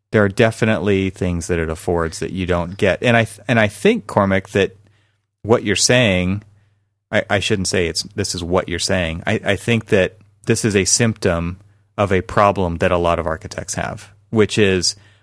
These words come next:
we were never trained to think about it as a business up front. And, and you can say that that could be a benefit. You could argue it the other way too. But I,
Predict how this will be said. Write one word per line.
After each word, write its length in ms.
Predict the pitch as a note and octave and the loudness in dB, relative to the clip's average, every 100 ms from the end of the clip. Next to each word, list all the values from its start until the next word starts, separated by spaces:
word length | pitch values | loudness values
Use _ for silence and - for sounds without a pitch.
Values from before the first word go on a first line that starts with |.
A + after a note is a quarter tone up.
| _ _ _ | _ _ _
we 320 | G2 G#2+ A2+ G#2+ | -2 2 4 2
were 380 | G#2 G#2+ G#2 - _ | 2 2 0 -6 _
never 680 | A#2 A2 A2+ B2+ A#2 G#2 G2 | -2 0 2 2 4 4 2
trained 720 | - - C3 C3+ C#3 C3+ C3 - | -2 -6 0 0 2 0 0 -4
to 120 | - | -4
think 300 | G2+ - A#2 | -2 -2 0
about 380 | - F#2+ F#2 F2+ | 0 2 2 2
it 200 | F2+ - | 0 -2
as 220 | - G2+ F2+ | -2 -2 -2
a 40 | |
business 840 | D#2+ A2+ A#2 F#2+ E2+ E2+ - - - _ _ _ - | 0 0 2 0 -2 -2 -4 -6 -10 _ _ _ -2
up 180 | G#2+ - | 0 0
front. 360 | - G#2+ - - | 2 2 2 0
And, 160 | C3+ | 0
and 200 | C#3+ C3+ | 2 2
you 100 | D3 | 2
can 160 | E3 C3 | 2 2
say 200 | A#2 A#2+ | 4 4
that 240 | G#2+ G#2+ - - | 4 2 -2 -2
that 160 | G#2 | 0
could 140 | - G2+ | 0 0
be 100 | F#2+ | 0
a 60 | |
benefit. 520 | E2 G2+ F#2+ F#2 E2+ - _ - | 2 2 2 -2 -4 -6 _ -8
You 140 | G#2+ | -2
could 140 | - G2 | 2 4
argue 260 | F#2+ F2+ | 4 2
it 80 | E2 | -2
the 80 | F#2 | 0
other 120 | F2 | 0
way 160 | F2 D#2+ | 0 -2
too. 300 | - G#2 E2+ - - - - - | 0 0 -2 -6 -18 -18 -20 2
But 140 | C3 | 4
I, 40 | A#2+ | 6